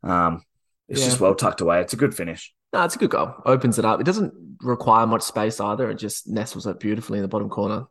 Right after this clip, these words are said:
Speaker 2: I thought both of the goals the centre backs couldn't have done too much more. Um, you
Speaker 1: No.
Speaker 2: could, yeah. I don't, I don't really wanna talk shit on Waller and Barr. I thought they were okay, actually. Um, but for, yeah, for the most part, it's just another,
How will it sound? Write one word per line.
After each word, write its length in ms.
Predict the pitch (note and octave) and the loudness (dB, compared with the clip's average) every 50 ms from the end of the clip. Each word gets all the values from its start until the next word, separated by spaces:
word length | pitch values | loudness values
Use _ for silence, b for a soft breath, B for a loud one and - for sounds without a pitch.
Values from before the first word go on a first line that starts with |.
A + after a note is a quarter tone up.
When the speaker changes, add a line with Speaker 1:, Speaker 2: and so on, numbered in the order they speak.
| _ _ | _ _
Speaker 2:
I 80 | A#2+ B2+ | -4 -2
thought 320 | - - G#3 F#3+ - - | 4 4 4 4 4 4
both 220 | - B2+ C3+ D3+ D#3+ | 6 6 6 6 2
of 100 | C#3 A2+ | 0 0
the 60 | A2+ | 2
goals 400 | G2+ A2+ A2 G#2+ G#2+ G#2 - - | 2 2 2 2 2 -2 -4 -8
the 100 | A2+ A2 | -8 -8
centre 240 | - - A#2+ A#2 G#2 | -4 -2 -2 -2 0
backs 240 | A2 G#2+ G#2+ - | -2 -4 -6 -8
couldn't 240 | - - - A#2 A2+ | -10 -6 -4 -4 -4
have 80 | A2 F#2+ | -4 -2
done 340 | - A2 G#2+ G#2+ A2 A2 G2 _ | -2 -2 -2 0 -2 -4 -6 _
too 160 | - - B2 | -8 -4 -4
much 240 | A2+ G#2 G#2 - - | -4 -4 -6 -6 -6
more. 540 | G#2+ G#2 G#2 G#2+ A2 A#2+ C3 D#3+ E3+ F3 _ _ _ _ _ _ _ _ _ _ _ _ _ _ _ _ _ _ _ | -2 -2 0 0 0 0 0 -2 -6 -10 _ _ _ _ _ _ _ _ _ _ _ _ _ _ _ _ _ _ _
Um, 500 | - A#2 G#2 G#2 G#2 G2+ G2+ A#2 D3 A#2+ _ _ _ _ | -10 -6 -4 -4 -2 -4 -4 -6 -8 -12 _ _ _ _
you 160 | - B2+ D3+ | 2 4 4
Speaker 1:
No. 100 | C3 C4 | 6 4
Speaker 2:
could, 100 | - - | 4 4
yeah. 260 | D#3+ - - - - - - - B1 - - _ | 2 2 2 2 -2 -4 -14 -14 -14 -16 -12 _
I 100 | C#3 G3+ | 0 2
don't, 240 | - D#3+ D#3 - - | 2 2 0 2 0
I 60 | D#3 | 2
don't 140 | C4 A#3 D3+ | 2 2 2
really 120 | B2 A#2+ | 2 0
wanna 160 | A#2 G#2+ G#2+ G#2 | 0 0 -2 -6
talk 240 | - - G#2 F2+ | -6 -8 -8 -8
shit 160 | - - G#2 G2 | -6 -6 -6 -6
on 220 | F#2+ E2+ G2 B2+ _ _ - _ _ | -6 -6 -8 -14 _ _ -20 _ _
Waller 240 | - G#2+ G#2+ G#2 G2+ | -2 0 0 0 0
and 80 | F#2+ F#2 | 0 2
Barr. 160 | - E2 E2 | 4 4 4
I 60 | A#2 | 4
thought 120 | - G#3+ | 2 2
they 100 | F3+ A#2 G2+ | 2 4 2
were 140 | G2+ F#2 E2+ | 2 0 0
okay, 260 | - - G#2+ G2+ - | -2 -4 -4 -4 -6
actually. 360 | - - - - - - - _ _ _ | -8 -10 -10 -10 -10 -12 -12 _ _ _
Um, 360 | - - G1+ - - - B2+ _ _ _ _ _ _ _ _ _ _ _ _ _ _ _ _ _ _ | -8 -8 -6 -6 -8 -10 -16 _ _ _ _ _ _ _ _ _ _ _ _ _ _ _ _ _ _
but 200 | B2 G2+ F2 F2 | 0 0 0 0
for, 160 | - - A#2 | -4 -8 -10
yeah, 240 | E2+ - G2 F2 D#2+ | -6 -2 -2 -2 -2
for 140 | - - G#2+ | -4 -4 -6
the 80 | G#2 | -4
most 260 | - G2 F#2 F#2 - _ | -2 -4 -4 -6 -6 _
part, 240 | - - - - - - _ _ _ _ | -4 -4 -4 -6 -8 -14 _ _ _ _
it's 220 | A2+ G#2+ - - | -10 -8 -8 -10
just 360 | - - A2+ G#2+ - - - | -2 -2 -2 -2 -2 -6 -6
another, 640 | - F#2+ G#2+ G#2+ G#2+ G#2+ G#2 G#2+ G#2 G2 G2 B2 | -6 -4 -4 -2 -2 -2 0 0 0 0 -2 -4